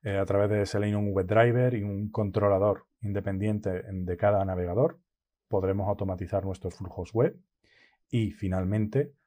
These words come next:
aprovechando la característica de la tercera modalidad de Selenium, Selenium Grid, podremos expandir las posibilidades de Selenium WebDriver a multitud de equipos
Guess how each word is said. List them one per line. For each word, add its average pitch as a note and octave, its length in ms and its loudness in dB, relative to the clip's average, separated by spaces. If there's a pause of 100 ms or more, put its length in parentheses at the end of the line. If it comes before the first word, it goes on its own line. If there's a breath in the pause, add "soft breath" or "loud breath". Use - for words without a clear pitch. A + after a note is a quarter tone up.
(120)
aprovechando G2 640 0
la F#2 100 -2
característica F#2 760 -4
de F2 100 -2
la F2 140 -2
tercera G2 600 0
modalidad F#2 680 0
de F2+ 100 -6
Selenium, G2 420 -8 (340)
Selenium F#2 480 -4
Grid, F#2 280 -2 (880 loud breath)
podremos G#2 540 2
expandir G2+ 680 0
las G2+ 180 -2
posibilidades G2+ 640 0
de G2+ 80 -4
Selenium G#2 480 0
WebDriver G#2 640 2 (500 loud breath)
a A2+ 260 0 (320)
multitud G#2+ 560 -2
de G#2 180 0
equipos G2 560 -2